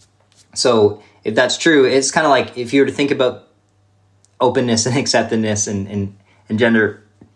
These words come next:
equality as a trend, which you would never, you would never want that thing to, to not stop, right? So if,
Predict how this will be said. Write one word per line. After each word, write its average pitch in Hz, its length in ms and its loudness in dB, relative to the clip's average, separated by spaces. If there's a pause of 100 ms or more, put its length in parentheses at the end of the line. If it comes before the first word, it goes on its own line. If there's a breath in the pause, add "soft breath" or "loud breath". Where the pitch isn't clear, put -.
equality 117 540 0
as 98 100 -2
a 98 60 -14
trend, 104 580 -2 (220 loud breath)
which 107 200 -2
you 117 100 0
would 101 160 0
never, 107 600 0 (240 soft breath)
you 120 80 0
would 113 100 0
never 135 220 0
want 117 220 0
that 104 160 -2
thing 107 160 -2
to, 104 140 -6 (100)
to 110 160 -6
not 104 420 0
stop, - 580 -2
right? 104 380 -2 (460 soft breath)
So 110 580 0 (760 soft breath)
if, - 480 -6